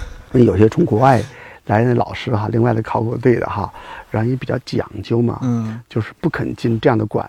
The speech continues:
Speaker 1: 子哈，
Speaker 2: 啊。
Speaker 1: 那就是卖火腿肠，是吧？然后泡面，然后跟人要开水，是吧？哈，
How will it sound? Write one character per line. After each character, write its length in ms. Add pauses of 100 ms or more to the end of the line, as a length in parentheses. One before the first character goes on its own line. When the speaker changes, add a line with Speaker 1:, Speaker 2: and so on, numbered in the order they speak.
(120)
Speaker 1:
子 100
哈， 120
Speaker 2:
啊。 440
Speaker 1:
那 80
就 120
是 360 (300)
卖 160
火 100
腿 160
肠， 340 (340)
是 40
吧？ 240 (380)
然 100
后 60
泡 220
面， 360 (360)
然 120
后 120
跟 120
人 160
要 680
开 180
水， 560
是 140
吧？ 120
哈， 200